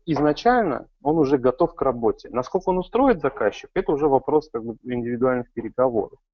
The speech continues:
Но в любом случае, а, вы уже можете работать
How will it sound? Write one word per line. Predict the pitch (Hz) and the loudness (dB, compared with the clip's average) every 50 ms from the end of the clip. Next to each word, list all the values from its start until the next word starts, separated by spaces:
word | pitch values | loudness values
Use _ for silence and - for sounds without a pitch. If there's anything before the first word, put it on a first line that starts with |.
| _ - - - - - _ _ - | _ -20 -20 -20 -20 -20 _ _ -4
Но | 120 127 147 151 143 | 0 2 4 4 4
в | 135 | 4
любом | 143 156 156 160 151 139 | 4 4 4 2 2 2
случае, | - - 196 262 262 - - 139 113 104 - _ _ _ _ _ _ _ _ _ _ _ _ _ _ _ _ | 0 -2 -2 -2 -2 -4 -6 -6 -6 -6 -8 _ _ _ _ _ _ _ _ _ _ _ _ _ _ _ _
а, | - 123 120 | -2 0 4
вы | 120 156 | 4 6
уже | 160 143 127 123 | 4 4 4 2
можете | 123 135 160 165 139 131 123 - - 110 | 4 6 6 6 6 4 2 0 0 0
работать | 107 107 104 101 95 - - - - _ | 0 0 0 0 -2 -4 -4 -10 -20 _